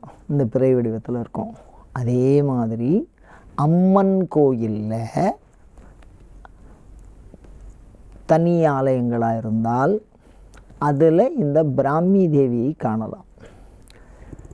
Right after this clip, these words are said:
இந்த பிராமிங்கிறவ எப்படி இருப்பா அப்படின்னா, பிரம்மா மாதிரியே இருப்பா. நாலு முகம் அவளுக்கு.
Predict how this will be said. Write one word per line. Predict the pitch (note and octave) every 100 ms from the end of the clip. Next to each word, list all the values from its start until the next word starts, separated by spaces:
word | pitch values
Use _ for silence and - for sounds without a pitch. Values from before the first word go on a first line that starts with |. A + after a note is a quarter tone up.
| - -
இந்த | D#3 C#3+
பிராமிங்கிறவ | D3 D#3 G3 F#3+ G3+ F#3+ D#3+ D3
எப்படி | C3+ B2+ D3
இருப்பா | C3 C3+ C3+ C3 -
அப்படின்னா, | C#3 C3+ B2+ A#2+ C#3 F#3+ - B2
பிரம்மா | C#3 D3+ E3
மாதிரியே | D3+ C#3+ D3+ D3+
இருப்பா. | C3 G#2+ - - - - - - - - - -
நாலு | C3+ C#3+ D#3 D3
முகம் | C3+ B2+ D#3+
அவளுக்கு. | D3 B2+ G#2 A2+ A2